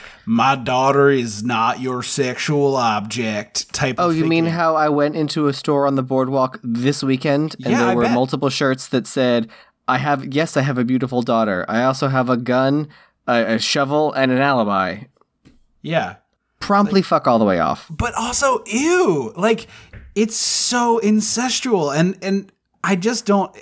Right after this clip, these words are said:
Speaker 1: understand this mentality. Like, it's obviously misogynistic, like you said,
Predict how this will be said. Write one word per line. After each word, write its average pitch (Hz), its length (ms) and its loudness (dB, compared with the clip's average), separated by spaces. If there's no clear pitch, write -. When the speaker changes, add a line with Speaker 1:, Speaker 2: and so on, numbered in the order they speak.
Speaker 1:
understand 143 1040 -4
this 135 440 -6
mentality. 131 680 -4
Like, 143 240 -4
it's 165 160 -2
obviously 160 400 -2
misogynistic, 113 640 -6
like 110 160 -8
you 110 80 -6
said, 107 360 -8